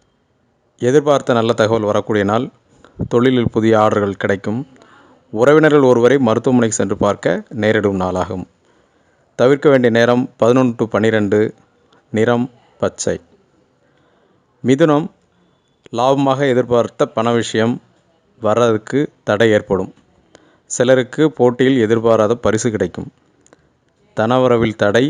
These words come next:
மன உளைச்சலை கொடுக்கும். தவிர்க்க வேண்டிய நேரம் காலை பத்து to பதினொன்று.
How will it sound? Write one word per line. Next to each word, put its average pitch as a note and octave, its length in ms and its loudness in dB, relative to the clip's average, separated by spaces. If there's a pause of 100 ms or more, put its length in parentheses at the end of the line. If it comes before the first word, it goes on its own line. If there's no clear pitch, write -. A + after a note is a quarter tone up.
(140)
மன G#2+ 260 -2
உளைச்சலை A2 480 -2
கொடுக்கும். G#2+ 460 -2 (1400)
தவிர்க்க C3+ 320 2
வேண்டிய A2+ 240 2
நேரம் A#2 340 2
காலை G#2+ 280 0
பத்து G#2+ 300 -2
to A2+ 100 -6
பதினொன்று. G2 560 -2